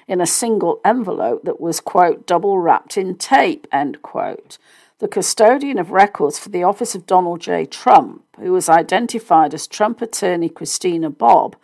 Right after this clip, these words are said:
provided a signed certification stating that all responsive documents had been produced and that no responsive documents had been, quote, "retained."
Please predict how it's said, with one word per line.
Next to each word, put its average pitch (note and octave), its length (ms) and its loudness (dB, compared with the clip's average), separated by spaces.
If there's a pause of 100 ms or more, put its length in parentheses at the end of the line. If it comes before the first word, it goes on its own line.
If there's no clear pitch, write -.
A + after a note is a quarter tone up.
(340)
provided G#3 560 2
a F#3 40 -4
signed G#3+ 480 0
certification G#3 1000 0
stating F#3 560 -4
that F3+ 80 -2
all G#3+ 280 4
responsive G3 680 -4
documents G#3+ 640 -4
had F#3 160 -8
been F3+ 240 -8
produced F3 960 -6 (400)
and F#3 180 -2
that - 160 -2
no G#3+ 340 4
responsive E3+ 840 0
documents - 680 -4
had G3 240 -8
been, F3+ 240 0
quote, D3+ 580 0
"retained." G3+ 920 -2